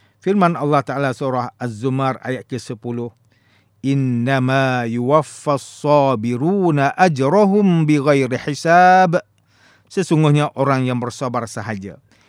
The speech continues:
yang akan disempurnakan pahala untuk mereka dengan tidak terkira. Kedua, umat Islam hendaklah menjaga nikmat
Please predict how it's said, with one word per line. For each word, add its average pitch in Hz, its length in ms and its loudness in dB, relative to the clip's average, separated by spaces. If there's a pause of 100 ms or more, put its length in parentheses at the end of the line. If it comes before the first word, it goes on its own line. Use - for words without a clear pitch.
(200)
yang 131 320 -2
akan 131 300 -2
disempurnakan 147 880 0
pahala 180 400 0
untuk 180 340 -4
mereka 233 540 -2 (420)
dengan 117 640 -2
tidak 123 400 -6
terkira. 95 560 -14 (640)
Kedua, 135 500 -2 (640)
umat 175 320 2
Islam 151 400 0
hendaklah 147 320 -2
menjaga 131 560 -2
nikmat 127 540 -6